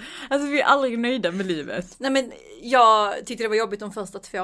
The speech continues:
Speaker 2: månaderna, men sen så kom jag in i det.
Speaker 1: Mm.
Speaker 2: Sen var det nice att vara lite varje fredag.
Speaker 1: Ja, men jag tror att det skulle, om det skulle vara mitt sån, om jag ska lägga någon så här tioårsplan,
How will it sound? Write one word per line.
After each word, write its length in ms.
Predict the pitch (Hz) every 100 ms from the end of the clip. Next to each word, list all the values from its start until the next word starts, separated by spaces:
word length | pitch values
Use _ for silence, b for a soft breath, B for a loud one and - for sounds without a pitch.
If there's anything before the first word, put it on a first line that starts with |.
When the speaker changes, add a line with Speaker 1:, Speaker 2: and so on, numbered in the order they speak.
| 185
Speaker 2:
månaderna, 340 | 185 185 -
men 120 | 190
sen 240 | 202 - -
så 80 |
kom 140 | - 202
jag 80 | 269
in 100 | 320
i 120 | -
det. 200 | - 214 175
Speaker 1:
Mm. 220 | 170 165
Speaker 2:
Sen 80 | 160
var 80 |
det 60 | 320
nice 240 | 311 311
att 100 | 226
vara 80 | 262
lite 160 | 254 247
varje 220 | 247 233
fredag. 380 | 220 208 - 208 B B
Speaker 1:
Ja, 80 | 294
men 80 |
jag 80 | 330
tror 140 | - 311
att 60 |
det 100 | 269
skulle, 220 | 254 214
om 140 | - 240
det 140 | 269
skulle 200 | 262 262
vara 120 | 226
mitt 140 | 175 170
sån, 200 | 165 147
om 80 | 151
jag 100 | 220
ska 100 | 220
lägga 200 | 226 190
någon 120 | 156
så 120 | 151 151
här 100 | 143
tioårsplan, 840 | - 170 139 - - - - 180